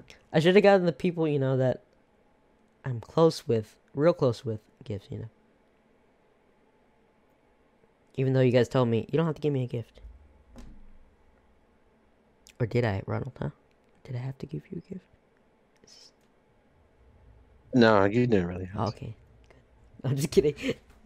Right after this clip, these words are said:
Speaker 1: What did I get you again? Oh, I got you the, the boo thingy, right?
Speaker 2: Mm-hmm. Yeah.
Speaker 1: That thing is awesome. Speedy, hush. Anyway.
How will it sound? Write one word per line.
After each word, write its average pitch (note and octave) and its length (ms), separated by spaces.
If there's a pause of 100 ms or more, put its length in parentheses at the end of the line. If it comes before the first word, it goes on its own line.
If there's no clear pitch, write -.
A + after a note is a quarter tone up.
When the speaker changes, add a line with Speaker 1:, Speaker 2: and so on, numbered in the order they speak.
(1600)
Speaker 1:
What G3+ 120
did G#4+ 80
I - 40
get F4 160
you F4+ 120
again? F4 220
Oh, C#3+ 320
I C3+ 120
got G#3 200
you G#3 60
the, A2+ 480 (520)
the B2+ 80
boo C3+ 440 (180)
thingy, A2+ 300
right? B2+ 140 (1160)
Speaker 2:
Mm-hmm. G#2+ 340 (520)
Yeah. F#2 200 (1120)
Speaker 1:
That B2 100
thing A#2+ 120
is G2+ 120
awesome. - 340 (760)
Speedy, C4 460 (440)
hush. - 420 (360)
Anyway. G#2+ 320